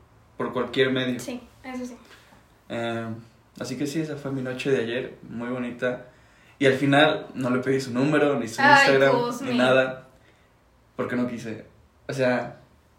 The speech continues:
Speaker 1: meramente fue porque no quise, porque sabía que
Speaker 2: Que se iba a arruinar.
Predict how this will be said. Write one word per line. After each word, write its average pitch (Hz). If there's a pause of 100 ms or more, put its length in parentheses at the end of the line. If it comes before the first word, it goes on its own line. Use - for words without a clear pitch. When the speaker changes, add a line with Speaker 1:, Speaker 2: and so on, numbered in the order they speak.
(120)
Speaker 1:
meramente 160
fue 151
porque 131
no 123
quise, 123
porque 123
sabía 123 (920)
que 131
Speaker 2:
Que 131
se -
iba 277
a -
arruinar. 214